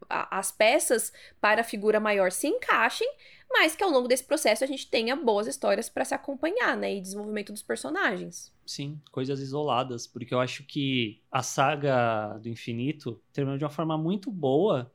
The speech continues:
Speaker 2: e o problema da Marvel pós-saga do infinito é que logo de cara teve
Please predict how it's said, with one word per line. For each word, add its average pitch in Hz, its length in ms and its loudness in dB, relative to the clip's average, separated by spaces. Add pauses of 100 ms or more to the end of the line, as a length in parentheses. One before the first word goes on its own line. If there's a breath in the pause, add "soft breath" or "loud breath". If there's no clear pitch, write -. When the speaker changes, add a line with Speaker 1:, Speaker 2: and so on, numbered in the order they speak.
Speaker 2:
e 165 140 4
o 165 100 0
problema 185 500 2
da 151 280 2
Marvel 131 400 2
pós-saga 156 580 4
do 143 80 0
infinito 139 340 -4
é 156 60 -2
que 151 360 0 (240)
logo 160 380 4
de 208 120 -4
cara 147 360 4
teve 139 800 0